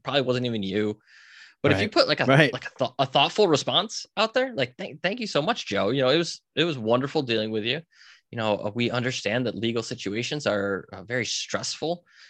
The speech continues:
Speaker 1: and often some of the most difficult times that people go through. And we're happy to be, you know, a trusted source for anybody that gets into a car accident. You know, if you have any friends and family that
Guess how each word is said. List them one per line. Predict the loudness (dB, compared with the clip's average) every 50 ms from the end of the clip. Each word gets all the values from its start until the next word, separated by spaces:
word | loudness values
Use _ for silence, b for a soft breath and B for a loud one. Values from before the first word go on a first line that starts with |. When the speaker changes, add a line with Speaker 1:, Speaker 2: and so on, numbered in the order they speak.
| b b b
Speaker 1:
and | -2 0 0 0
often | 0 -2 -2 0 -2 -4 -2
some | -2 -2 -2
of | -2
the | -2 -2
most | -2 -4 -4 -4
difficult | -4 -4 -4 -4 -6 -6 -4
times | -4 -4 -4 -4 -6
that | -6 -4
people | -4 -2 -2 -4
go | -6 -6 -8 -8
through. | -8 -8 -6 -4 -2 -2
And | -2 0
we're | 2 2 2 2
happy | 0 -4 -6 -4 -4 -6
to | -6
be, | -4 -4 -2 -2 0 0 -2 -4 -6 _ _ -14
you | -10 -10
know, | -10 -8 -4
a | -4 -4
trusted | -4 -4 -8 -2 -2 -2 -2 -2 -4 -2 -4 -4 -4
source | -4 -4 -2 -2 -2 -2 -4 -6 -12 -16 b b b b b b b b b b b _
for | 2 2 2
anybody | 4 2 0 2 4 4 4 6 6
that | 4 4 2 0 -2
gets | -8 -10 -8
into | -4 0 0
a | 0 2
car | 0 0 0 0
accident. | -2 -4 -8 -8 -6 -6 -8 -8 _
You | -14 -12
know, | -10 -6
if | -6 -6 -2 -2
you | 0
have | 0 0 -2 -2
any | -2 -4 -6
friends | -2 -2 -2 -2 -2 -4
and | -6 -8 -4
family | -4 -4 -2 -2 -4 -4 -4
that | -2 -2 -2 -4 -4